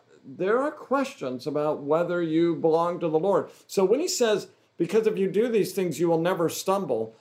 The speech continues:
I understand that to mean if you do these things, you will never fall away. I don't think stumble means there you will never sin. I think he's saying y-, you, you will never fall away. That is, you will, you will, verse eleven,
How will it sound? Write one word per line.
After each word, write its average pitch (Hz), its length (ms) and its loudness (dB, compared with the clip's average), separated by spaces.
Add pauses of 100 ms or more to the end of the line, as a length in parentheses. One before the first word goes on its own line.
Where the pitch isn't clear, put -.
(160)
I 180 240 2
understand 160 560 -2
that 143 220 -6
to 143 100 -6
mean 135 240 -4
if - 160 -10
you 156 80 0
do 180 200 2
these 185 200 0
things, 151 300 0
you 147 80 4
will 143 160 2
never 156 260 2
fall 151 380 0
away. 127 460 -4 (380)
I 160 120 -2
don't 254 160 0
think 220 160 0
stumble 185 420 -2
means 160 400 -2
there 147 180 0
you 143 140 0
will 135 140 0
never 139 260 0
sin. 117 580 -6 (600)
I 151 100 0
think 196 220 -6
he's 196 240 -4
saying 170 380 -2 (600)
y-, 156 220 -18
you, 190 320 -2
you 196 160 -2
will 190 220 2
never 220 340 2
fall 185 380 0
away. 151 440 0 (200)
That 180 260 2
is, 208 340 2
you 208 140 -2
will, 233 340 2
you 185 200 -8
will, 202 380 0 (140)
verse 180 400 -2
eleven, 143 480 -4